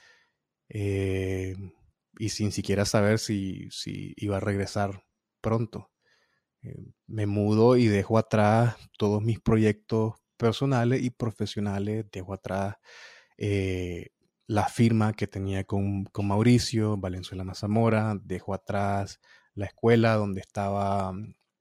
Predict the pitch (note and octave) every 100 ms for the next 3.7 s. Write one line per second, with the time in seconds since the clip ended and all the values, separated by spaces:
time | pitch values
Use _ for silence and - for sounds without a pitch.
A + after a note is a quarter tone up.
0 | - G#2+ G2+ A2+ B2+ B2+ B2 A#2+ A#2+ A#2
1 | - - G2 G#2 - - A2 G#2+ B2 C3+
2 | B2+ A#2+ A2+ - _ _ _ _ _ _
3 | - A#2+ G#2 - C3 G#2 -